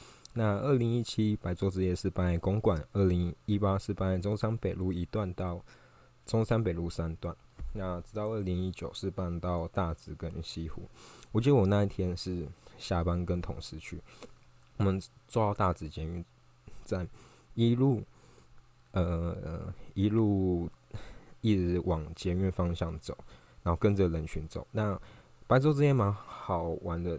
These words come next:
地方是它，因为政府为了要办这活动，它有些地方会做封街，然后沿途啊就有蛮大型的装置艺术，像二零一九的，在，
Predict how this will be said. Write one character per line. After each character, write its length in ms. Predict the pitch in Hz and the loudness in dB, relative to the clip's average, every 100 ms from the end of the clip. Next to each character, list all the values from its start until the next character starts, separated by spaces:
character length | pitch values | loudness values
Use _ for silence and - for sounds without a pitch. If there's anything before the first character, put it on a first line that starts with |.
| - | -4
地 120 | - 95 | -4 0
方 220 | 87 92 | 0 0
是 260 | - 95 | -2 -2
它， 540 | 87 87 87 90 90 92 - - - - - _ _ - | -2 -2 0 0 -2 -6 -12 -20 -20 -20 -20 _ _ 2
因 100 | 139 | 4
为 260 | 123 104 - - - - - | 4 2 -4 -20 -20 -20 -14
政 160 | - 110 | 2 4
府 200 | 92 87 | 4 4
为 120 | 95 | 4
了 120 | 90 | 4
要 160 | 90 90 | 2 2
办 200 | 92 87 | 2 0
这 160 | 87 85 | 0 -4
活 220 | 85 85 | -6 -6
动， 180 | 87 87 | -6 -2
它 140 | 92 | 2
有 140 | 87 | 2
些 160 | 82 90 | 0 -2
地 160 | 92 82 | -2 -2
方 180 | 85 | -4
会 240 | 90 90 90 | -4 -6 -6
做 260 | - 90 | -4 -2
封 300 | 73 87 82 | -2 -4 -4
街， 260 | 78 - 80 - - - _ _ _ - | -6 -8 -10 -12 -20 -20 _ _ _ -2
然 100 | 104 | 0
后 120 | 95 | 2
沿 260 | 98 92 92 | 2 2 2
途 260 | 95 82 | 0 2
啊 240 | 82 80 85 | 2 0 0
就 380 | - 95 92 90 | 0 0 0 0
有 140 | 80 | -2
蛮 260 | 82 78 82 | -2 -4 -2
大 180 | 87 | -2
型 180 | 85 80 | -2 -4
的 60 | 80 | -4
装 160 | 82 | -4
置 160 | 82 85 | -4 -4
艺 160 | 82 90 | -4 -4
术， 160 | 90 85 | -4 -2
像 240 | 98 92 | 0 0
二 160 | - 123 | 2 2
零 420 | 104 95 95 - | 2 0 0 -2
一 140 | 104 | -4
九 220 | 98 87 80 | -2 -2 -4
的， 260 | 82 82 - - - - - - - - | -6 -8 -14 -20 -20 -20 -20 -20 -20 -8
在， 220 | - 95 | -4 -4